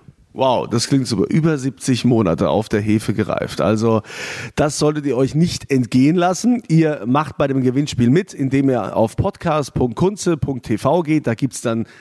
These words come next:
diese, dieses, äh, Dokument, wo man dann eben so Adresse und so weiter einträgt und dann hier, äh, noch so ein Feld, ne, Antwort zur aktuellen Frage.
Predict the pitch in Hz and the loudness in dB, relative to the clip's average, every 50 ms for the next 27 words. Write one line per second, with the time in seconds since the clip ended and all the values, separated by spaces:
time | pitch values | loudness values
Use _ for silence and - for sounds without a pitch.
0 | - - - - _ - - 110 101 101 107 98 95 101 98 92 87 82 - - | -20 -20 -20 -20 _ -6 -4 -2 0 2 2 2 2 2 2 0 0 -2 -4 -8
1 | - 101 85 95 101 90 - - - - 90 87 87 - 107 - 113 92 104 123 | -10 -8 -8 -6 -8 -8 -8 -10 -6 -6 -6 -4 -2 -4 -4 -2 -2 0 2 2
2 | 143 147 135 113 104 101 98 95 95 92 95 101 92 92 92 - - 95 - 101 | 2 0 0 0 -2 -2 -2 -2 -2 -2 -2 -4 -4 -4 -2 -4 -4 -2 -2 -2
3 | 113 110 - 113 107 107 104 101 101 98 98 98 76 71 110 120 120 - 120 120 | -2 0 0 0 2 2 2 2 2 0 0 0 0 0 0 0 0 2 0 0
4 | 120 - - 101 104 113 110 120 110 110 117 117 117 117 104 - 65 57 87 98 | 0 0 0 0 2 2 2 2 2 2 4 4 4 2 0 -4 -6 -6 -4 -4
5 | 104 98 101 110 110 110 110 107 - - 107 107 107 107 107 101 - - - - | -4 -4 -2 0 0 0 0 -2 -2 0 2 2 4 2 2 0 -4 -12 -20 -20
6 | - - - - - 95 90 - - 120 120 123 123 - - - 95 101 110 117 | -20 -20 -14 -6 -6 -6 -4 -2 0 0 0 0 -2 -4 -4 -2 0 2 2 0
7 | 113 - - 78 110 123 - - 110 110 104 - - 107 - 104 - - - 117 | 0 -2 -2 -2 0 0 0 0 0 0 0 -2 -4 -4 -4 -6 -8 -4 -4 -2
8 | - - 101 101 104 101 - - 104 101 101 104 131 151 175 208 | 0 0 0 0 0 -2 -2 -2 -2 0 2 2 2 2 2 0